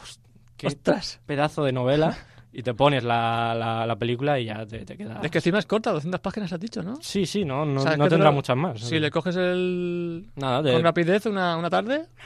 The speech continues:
Speaker 1: Ah, menos, eso
Speaker 2: Menos.
Speaker 1: es, te la lees enseguida,
Speaker 2: Bueno,
Speaker 1: si te
Speaker 2: tampoco,
Speaker 1: gusta leer.
Speaker 2: tampoco te pasa. Bueno, esta, eh, dos Oscars. Se llevó dos Oscars. Mejor dirección artística y mejor vestuario.
Speaker 1: ¿Por qué? Vestuario, porque
Speaker 2: Vestuario es que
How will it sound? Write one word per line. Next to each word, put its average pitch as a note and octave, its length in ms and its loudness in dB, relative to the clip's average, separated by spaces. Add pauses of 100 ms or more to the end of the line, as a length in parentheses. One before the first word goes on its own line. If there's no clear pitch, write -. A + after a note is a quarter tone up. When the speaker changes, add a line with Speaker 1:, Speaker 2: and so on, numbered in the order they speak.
Speaker 1:
Ah, A2+ 140 -8
menos, A#2+ 520 -2
eso B2+ 200 -4
Speaker 2:
Menos. E3+ 380 2
Speaker 1:
es, - 120 -20
te D3+ 80 -2
la C3+ 100 8
lees C#3 140 4
enseguida, A#2 300 -4
Speaker 2:
Bueno, G#2+ 100 -6
Speaker 1:
si C#3 60 0
te - 40 2
Speaker 2:
tampoco, C#3 120 4
Speaker 1:
gusta C3+ 180 2
leer. A2+ 160 -4 (320)
Speaker 2:
tampoco D#3+ 260 -10
te - 80 -14
pasa. D#3 160 -16 (240)
Bueno, F3+ 240 2
esta, F#3+ 500 4
eh, D3+ 180 2
dos D#3+ 180 2
Oscars. D#3+ 440 -2 (280)
Se - 140 -4
llevó F3 200 0
dos G#3+ 180 -4
Oscars. - 480 -12
Mejor E3 260 -4
dirección F3 240 -2
artística G3 420 -4
y G#3 40 -2
mejor F3+ 200 -2
vestuario. - 520 -6 (720)
Speaker 1:
¿Por B2+ 140 0
qué? B2+ 200 4
Vestuario, B2+ 560 6
porque D3 180 0
Speaker 2:
Vestuario D#3+ 320 4
es E3 60 -4
que D#3 1000 -2